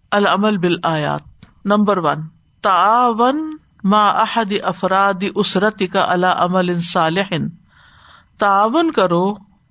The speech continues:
اپنے خاندان، یا اسرہ کہتے ہیں فیملی، اپنی فیملی کے افراد میں سے،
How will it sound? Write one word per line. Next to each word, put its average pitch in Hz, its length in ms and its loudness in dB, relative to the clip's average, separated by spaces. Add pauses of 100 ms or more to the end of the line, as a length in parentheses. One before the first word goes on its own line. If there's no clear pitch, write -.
(460)
اپنے 220 280 0
خاندان، 202 580 0
یا 208 100 2
اسرہ 240 400 -2
کہتے 208 320 -6
ہیں 233 120 -6 (140)
فیملی، 165 340 -2 (680)
اپنی 262 340 -2
فیملی 247 460 0
کے 277 160 0
افراد 196 500 0
میں 170 200 -4
سے، 151 180 -6